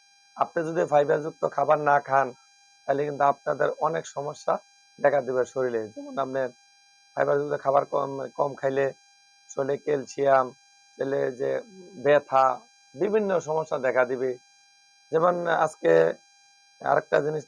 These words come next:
না বললেই না, যেমন আপনি কালো জিরা খাবেন, কালো জিরা,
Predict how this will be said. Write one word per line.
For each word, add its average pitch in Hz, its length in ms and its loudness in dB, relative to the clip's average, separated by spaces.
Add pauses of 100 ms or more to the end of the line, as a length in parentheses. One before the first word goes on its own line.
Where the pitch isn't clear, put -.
না 139 140 6
বললেই 143 320 2
না, 127 60 4 (260)
যেমন 139 240 -8
আপনি 151 160 -10 (140)
কালো 160 240 2
জিরা 165 260 2
খাবেন, 107 220 -6 (1000)
কালো 135 280 -4
জিরা, 117 220 -4